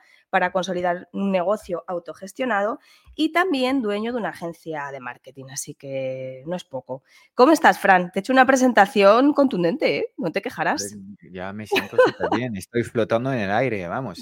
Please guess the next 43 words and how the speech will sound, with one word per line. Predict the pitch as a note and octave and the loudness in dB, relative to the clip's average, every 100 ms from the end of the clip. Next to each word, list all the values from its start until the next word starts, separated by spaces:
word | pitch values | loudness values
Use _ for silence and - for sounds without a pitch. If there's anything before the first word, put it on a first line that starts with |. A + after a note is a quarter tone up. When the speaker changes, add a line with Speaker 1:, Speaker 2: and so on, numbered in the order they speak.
| - | -10
Speaker 2:
el | G#2+ G#2+ | -6 -2
ego | A2 C#3+ D#3+ | -2 0 2
desatado | C3 A2 G2+ B2+ C#3 B2 G2+ | 2 0 -2 -2 -2 -2 -4
ahí, | A#2 C#3 | -6 -8
mm, | G2+ B2+ D#3 C3+ G#2+ F2+ E2+ | -10 -12 -14 -14 -14 -16 -14
muy | G2+ C#3+ | -12 -10
bien, | A2+ - | -4 -4
muy | C3+ | -4
bien, | G2+ G#2+ | -8 -10
muy | A#2+ | -10
bien. | F#2 F2 _ _ _ | -12 -20 _ _ _
Speaker 1:
Alimentando | G#3+ F3+ F#3 F3+ F3+ F3+ | -8 -6 -6 -6 -6 -6
al | E3+ | -6
ego. | D#3 - C#4+ - _ | -8 -12 -18 -20 _
Bueno, | G#3 G#3+ G#3 | 0 2 2
y | |
Speaker 2:
Sí. | |
Speaker 1:
vamos | A3 B3+ | 0 0
a | C4 | 0
hablar | B3 A#3+ | 2 2
de | A#3+ | 2
esos | A#3+ B3 A#3+ | 0 -2 0
errores, | G3 G#3 G3+ F3 F#3 | 2 4 4 2 -2
¿no? | G3+ A3 | -4 -4
que | G3 | -4
cometen | G3+ G3 G3+ A3 | -2 -2 -4 -4
los, | G#3 G3+ G3 F#3 F#3 F3+ - - | 0 2 2 2 0 -4 -8 -16
los | F#3 F#3 - | -10 -10 -8
emprendedores | F#3 F3 F#3 F3+ F3 F#3+ B3+ B3 B3 A#3+ | -12 -10 -10 -6 -6 -4 -4 -2 -4 -6
y | |
empresarios | A#3+ A3+ A3 C#4 C4+ C4 | -8 -8 -8 -2 -2 -2
que | G#3+ G3+ | -2 -2
hacen | G3+ B3 | 0 -4
publicidad | A#3+ A#3+ A3+ G#3 B3 E4 A4 _ | -2 -4 -4 -2 0 -2 -6 _
y, | A3+ G#3 G3 F#3+ F#3 F#3 F3 F3 | -8 -6 -6 -6 -6 -6 -6 -6
y, | - | -4
bueno, | F#3+ F#3+ F3 | 0 0 0
que | F3+ | -4
pueden | F3 F3+ F#3 | -2 0 0
estar | F#3 F3 F3+ F#3 | 0 -4 -4 -2
lastrando | F3+ - F3+ F3+ F#3 | -2 -2 -4 -2 -4
sus | F#3 | -4
resultados. | F3 - E3 - C3+ - - | -6 -8 -12 -12 -12 -12 -14